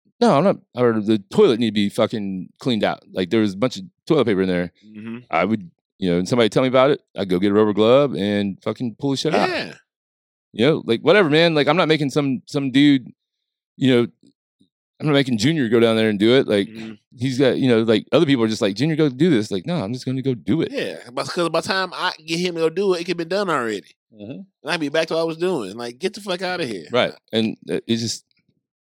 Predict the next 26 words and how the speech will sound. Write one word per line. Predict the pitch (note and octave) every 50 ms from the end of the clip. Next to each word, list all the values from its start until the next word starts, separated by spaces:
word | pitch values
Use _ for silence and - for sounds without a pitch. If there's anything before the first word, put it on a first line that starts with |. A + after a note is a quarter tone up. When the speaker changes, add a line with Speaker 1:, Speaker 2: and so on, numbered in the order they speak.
| _ _ _ _ _ _ _ -
Speaker 1:
I | A2
don't | G2+
know, | F#2 E2+
people | D#2 C3+ C#3 C#3+
with | D#3+ C#3+
the | A#2+
mindset | G2 G2 G2+ G2+ G2+ - E2 -
that | - C2
they're | F2 F2+
too | D#2+ - F#2 D#2+
good | F2 E2 D#2
for | -
stuff | - - D2+ D2 C#2+ - _ _ -
drive | - E2+ D#2 D#2 D#2
me | C#2 C#2
fucking | C#2 _ - - _ -
insane. | B2 C#3 _ _ _ C#2 C#2 A2
Speaker 2:
Ain't | A#2 B2 C3 C3+ A#2+ A#2+
got | A2+ A2+ A2
shit. | - - - F#2 D#2 C2 - _ _ _ A2
Motherfuckers | A#2 A2 G#2+ A#2 A2+ G#2+ G#2+ G2+ F#2+ F#2
that | F#2+ F#2 F#2 E2 - - _ _ _ _ _ _ _ _ _ _ _ _ _ _ _
got | G#2+ G2+ -
the | G#2+
most | G#2 A2 A2 A2+ A2+
to | -